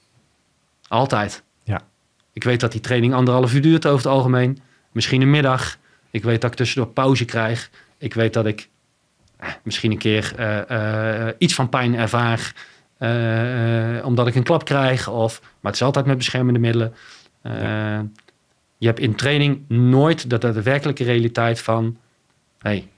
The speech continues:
Speaker 1: kom ik hier heel levend uit en, eh, zie ik vanavond mijn, eh, geliefde weer.
Speaker 2: Ja.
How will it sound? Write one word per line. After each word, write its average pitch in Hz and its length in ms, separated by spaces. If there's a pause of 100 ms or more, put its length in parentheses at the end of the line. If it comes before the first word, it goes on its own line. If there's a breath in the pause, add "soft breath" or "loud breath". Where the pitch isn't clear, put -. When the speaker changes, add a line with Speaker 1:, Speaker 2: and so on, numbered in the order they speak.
(200)
Speaker 1:
kom 143 180
ik 131 120
hier 131 480
heel 123 500
levend 113 420
uit 110 400
en, 113 360
eh, 113 100 (360)
zie 123 200
ik 120 80
vanavond 123 340
mijn, 131 320
eh, 135 200
geliefde 143 320
weer. 104 240 (140)
Speaker 2:
Ja. 98 200